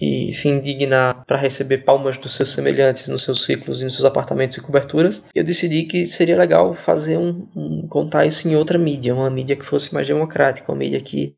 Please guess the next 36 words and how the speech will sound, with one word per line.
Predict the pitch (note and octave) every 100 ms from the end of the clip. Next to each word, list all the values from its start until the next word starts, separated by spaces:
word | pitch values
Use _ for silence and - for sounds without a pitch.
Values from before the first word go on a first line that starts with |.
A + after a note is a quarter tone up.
| -
pudesse | C#3+ B2+ -
ser | - D3+
lida | C#3+ D3
por | - C#3+
mais | C3+
pessoas, | - - - B2+ - - - -
né? | - A#2 -
E | -
aí, | C3+
como | - D#3+ F3+ D#3+ - -
minha | D3+
principal | D3 D3 - C#3 D3+
referência | D#3+ - C#3+ C#3 -
na | C#3
fotografia | C3+ - C3+ C3+ - C3
é | C#3
o | C3+
quadrinho, | - E3 D3 D3 F#3 - - -
<laughs> | G#3 F#3 D#3 C3+
né? | B2
Então, | B2 C3
tanto | B2 C3
se | -
você | C#3+ C3
pegar | C3+ B2+
minhas | C3 C3
fotos, | - C3 B2 C3
se |
você | -
pegar | B2+ C3
meu | -
trabalho, | - C3 B2+
você | -
vai | C3+
ver | C3
que | - C3